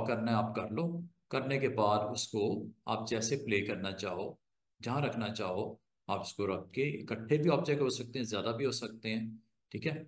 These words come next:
और इसमें से फ्रंट माइनस करना है या बैक माइनस करना है, ये आपकी मर्जी है, जो भी आपने select करना है। अगर आप as a group treat करना चाह रहे हो, group बना लिया करो उसका,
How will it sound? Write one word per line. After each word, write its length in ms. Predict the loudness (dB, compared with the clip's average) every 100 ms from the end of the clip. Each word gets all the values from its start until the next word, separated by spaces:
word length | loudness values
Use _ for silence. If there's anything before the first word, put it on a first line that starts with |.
| _ _ _ _
और 180 | 0 0
इसमें 220 | -2 -2
से 100 | 0
फ्रंट 300 | 0 2 2
माइनस 320 | 2 2 2 0
करना 220 | -2 0
है 60 |
या 60 | -2 0
बैक 280 | 0 0 0
माइनस 280 | -2 -2
करना 200 | -2 -2
है, 40 | 0
ये 60 | -2
आपकी 300 | -2 -4 -4
मर्जी 300 | -4 -6 -12
है, 120 | -16 _ _ _ _ _ _ _ _ _ _ _ _ _ _ _
जो 140 | 2 2
भी 120 | 6
आपने 200 | 4 4
select 300 | 0 0 0
करना 220 | -2 -4
है। 80 | -2
अगर 120 | 2 4
आप 160 | 4
as 120 | 2 0
a 40 |
group 280 | 8 8 8
treat 220 | 4 2 4
करना 200 | 4 4
चाह 180 | 2
रहे 100 | 2
हो, 60 | 2
group 160 | -2 -2
बना 180 | 0 2
लिया 160 | 2
करो 180 | 2 0
उसका, 220 | -2 -6